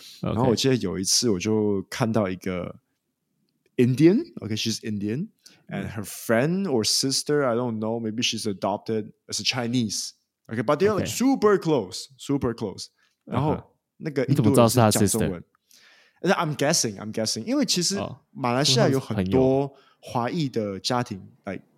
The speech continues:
Speaker 2: 他们 sometimes they will ad-，adopt a Indian.
Speaker 1: 他们会领养印度人。
Speaker 2: Yeah, yeah,
Speaker 1: OK。
Speaker 2: yeah.就会，会领养啦，you know, and stuff.
Speaker 1: OK。
Speaker 2: 然后，嗯，哦，之前星光大道很红的时候，有一个马来西亚的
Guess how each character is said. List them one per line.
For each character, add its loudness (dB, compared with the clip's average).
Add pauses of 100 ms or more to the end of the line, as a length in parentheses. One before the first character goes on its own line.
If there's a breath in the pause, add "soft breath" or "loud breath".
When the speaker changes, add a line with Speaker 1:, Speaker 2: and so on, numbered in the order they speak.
Speaker 2:
他 -4
们 -2 (280)
sometimes 0
they 2
will 2
ad-，adopt 0
a -6
Indian. -8
Speaker 1:
他 0
们 0
会 2
领 4
养 0
印 -6
度 -8
人。 -12 (140)
Speaker 2:
Yeah, 2
yeah, -4
Speaker 1:
OK。 -8
Speaker 2:
yeah. -6 (240)
就 0
会， 2
会 4
领 0
养 -4
啦， -12
you -10
know, -10
and -8
stuff. 0
Speaker 1:
OK。 -6 (560 loud breath)
Speaker 2:
然 0
后， 4
嗯， -8 (100)
哦， 4
之 -4
前 0 (340)
星 -2
光 -2
大 2
道 2
很 0
红 -6
的 -4
时 -4
候， 0
有 -2
一 -4
个 -2
马 -4
来 -6
西 -2
亚 2
的 -6